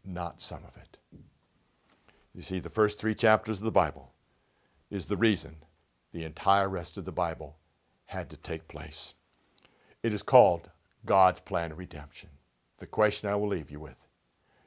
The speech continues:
do you really believe the Word of God? Thank you, and God bless you.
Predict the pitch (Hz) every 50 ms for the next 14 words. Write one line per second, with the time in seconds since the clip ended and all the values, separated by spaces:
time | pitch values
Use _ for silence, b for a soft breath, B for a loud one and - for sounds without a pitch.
0 | _ - 95 104 98 92 87 90 98 104 104 107 104 104 - _ _ - 90 92
1 | 92 95 95 90 80 78 78 78 - _ _ - 85 82 85 82 85 78 90 85
2 | - - 87 76 67 - 80 82 - - _ _ _ _ _ _ _ _ _ _
3 | _ _ _ _ _ _ _ _ _ _ _ _ 101 98 92 - - 76 - -
4 | _ _ _ - 82 73 - 82 80 80 - 80 76 - - - -